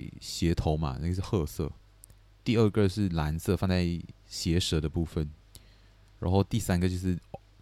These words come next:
橙色，橙色就放在了，好，鞋跟的部分。这三个地方，刚好我想要他们的主题和这三个地方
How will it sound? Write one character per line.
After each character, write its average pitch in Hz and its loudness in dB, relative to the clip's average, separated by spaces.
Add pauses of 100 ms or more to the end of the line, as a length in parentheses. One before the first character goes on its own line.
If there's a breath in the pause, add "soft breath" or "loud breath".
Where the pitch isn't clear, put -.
橙 78 -2
色， 82 0
橙 85 0
色 98 4
就 92 4
放 82 0
在 78 0
了， - -6 (840)
好， 85 -4
鞋 85 2
跟 85 4
的 80 4
部 80 2
分。 69 -4 (500)
这 - -4
三 117 2
个 113 4
地 113 0
方， 85 2 (1160)
刚 135 2
好 123 4
我 82 4
想 82 0
要 107 4
他 98 0
们 80 0
的 85 0
主 76 -2
题 73 -8 (680 soft breath)
和 87 -4
这 - -4
三 90 0
个 85 2
地 90 -2
方 76 -4